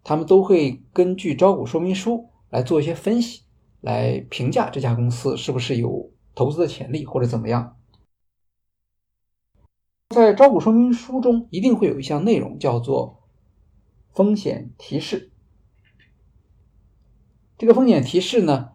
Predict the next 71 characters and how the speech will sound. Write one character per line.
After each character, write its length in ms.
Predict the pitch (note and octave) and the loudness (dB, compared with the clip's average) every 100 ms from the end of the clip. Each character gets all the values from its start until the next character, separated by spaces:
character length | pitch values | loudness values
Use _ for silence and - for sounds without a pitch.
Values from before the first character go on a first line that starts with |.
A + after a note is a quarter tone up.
| _ | _
是 480 | - D#3 C3 A#2 _ _ _ _ _ _ _ _ - | -4 0 0 -2 _ _ _ _ _ _ _ _ 0
要 220 | F3 F#3 | 8 8
求 400 | F#3 C3 C3+ - _ _ _ _ _ _ _ _ _ _ | 8 -2 -4 -8 _ _ _ _ _ _ _ _ _ _
申 240 | - A#3 A#3+ | -2 0 0
请 220 | D#3 A#2+ | -2 -6
上 260 | - G3+ D3 | -2 0 0
市 140 | - | -4
的 80 | C3+ | -4
这 80 | B2 | -4
个 20 | |
公 200 | C3+ D3+ | -4 -6
司 280 | - D#3+ - | -8 -12 -8
必 140 | F3+ | -8
须 180 | C#3+ F3+ | -6 -6
列 200 | F#3+ A3 | 0 2
出 440 | B2 - C#3+ - - _ _ _ _ _ _ _ | 0 -4 -6 -6 -12 _ _ _ _ _ _ _
影 220 | - C#3+ A3+ | -2 4 4
响 360 | D3 A2 - | 2 -6 -10
公 240 | - E3 F#3 | -6 -4 -4
司 240 | - F#3 | -4 -6
经 240 | F3+ G3+ F3 | -2 -2 -2
营 100 | B2 | -2
的 100 | B2 | -4
潜 200 | A#2+ A2+ | -6 -4
在 140 | A#2+ | -4
风 180 | A#2+ A3+ | -2 -4
险， 160 | A3+ - _ | -6 -18 _
呃， 120 | - C3 | -18 -8
相 140 | F#3 | -4
当 120 | G#3+ | -2
于 60 | A3 | -4
是 120 | G#3+ | -4
一 20 | |
个 80 | F#3+ | -4
免 200 | C3 A2+ | -6 -8
责 160 | B2 F3+ | -4 -4
条 220 | - G3+ | 0 -4
款， 220 | - C#3 | -4 -12
就 100 | B2 | -10
事 180 | A#2+ D#3 | -8 -6
先 200 | E3+ F#3+ | -4 -4
我 100 | B2 | -4
在 340 | C3+ B2 A#2+ _ _ _ _ _ _ - | -4 -6 -8 _ _ _ _ _ _ -6
你 160 | A#2+ | -4
购 180 | A#2 F3+ | 0 0
买 200 | B2+ B2 | 0 -4
我 120 | B2+ | -4
的 60 | B2 | -4
股 120 | - | -6
票 160 | - C3+ | -4 -4
之 100 | - | -4
前， 260 | - B2 | -2 -2
我 100 | A2 | -2
告 160 | - A3+ | 2 2
诉 100 | - | 2
你 220 | A#2 A#2 | -4 -6
我 120 | A#2 A2 | -8 -4
这 100 | A#2+ | -2
个 80 | |
公 160 | A#2+ B2+ | -2 -6
司 220 | B2 C3 | -4 -4
会 180 | A#2+ D3 | -2 -4
有 80 | B2 | -6
什 120 | A#2 | -8
么 60 | A2+ | -6
什 60 | |
么 80 | A#2 | -4
样 140 | A#2+ A#2 | -2 -4
的 60 | |
风 180 | G#2+ C#3+ | -4 -6
险。 220 | - - | -6 -14